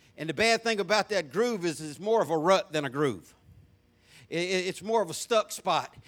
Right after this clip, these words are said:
than it is a moving spot. And maybe you are truly saved here today. And maybe there was a time in your life where you were so thankful that God saved you. See, that's what makes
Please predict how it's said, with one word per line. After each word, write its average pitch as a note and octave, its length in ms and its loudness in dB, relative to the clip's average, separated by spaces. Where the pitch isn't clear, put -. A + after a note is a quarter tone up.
than E3+ 140 -2
it E3 100 -2
is E3 140 -4
a D3+ 40 -10
moving D3+ 560 -6
spot. C#3 500 -6
And D#3 120 -4
maybe A3 440 -2
you A3 240 -2
are A3 140 4
truly G#3 340 -8
saved A3 400 -2
here E3 180 -2
today. C#3+ 400 -8
And E3 140 -8
maybe A3+ 220 -2
there A3+ 140 -2
was F#3 120 -10
a F#3+ 60 -10
time A#3 400 -4
in G#3 80 -6
your F#3+ 100 -2
life A3 380 -2
where F3+ 100 -8
you G3 140 -8
were F#3 80 -6
so A#3 200 -8
thankful A#3+ 720 -12
that F3 160 -10
God G3 220 -2
saved F#3+ 260 -6
you. D3+ 80 -14
See, F#3+ 140 -12
that's D#4 260 -6
what C4 240 -4
makes F3 680 -6